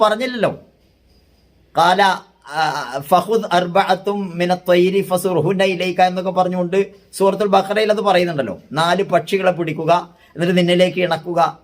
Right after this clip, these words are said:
എന്നിട്ട് അവയെ കഷ്ണം കഷ്ണങ്ങളാക്കി നാല് മലയുടെ മല-, നാല് ഭാഗത്ത് കൊണ്ടുപോയി വെക്കുക, പിന്നെ സുമ്മദ്ഉഹുന്ന യഅതീനക സഅയ",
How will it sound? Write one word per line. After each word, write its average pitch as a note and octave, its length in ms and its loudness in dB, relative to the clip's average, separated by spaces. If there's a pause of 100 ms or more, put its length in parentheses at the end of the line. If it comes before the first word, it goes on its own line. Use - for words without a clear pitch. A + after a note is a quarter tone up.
(200)
എന്നിട്ട് E3+ 180 0
അവയെ F3 300 2
കഷ്ണം F#3 440 -2
കഷ്ണങ്ങളാക്കി F3 880 0 (200)
നാല് E3+ 360 2
മലയുടെ F3+ 520 0
മല-, E3+ 320 0
നാല് D#3+ 240 0
ഭാഗത്ത് E3 400 2
കൊണ്ടുപോയി E3+ 340 -4
വെക്കുക, D#3+ 400 2
പിന്നെ E3+ 320 -2 (260)
സുമ്മദ്ഉഹുന്ന F3 1000 0 (520)
യഅതീനക E3 680 0 (920)
സഅയ", D#3+ 540 2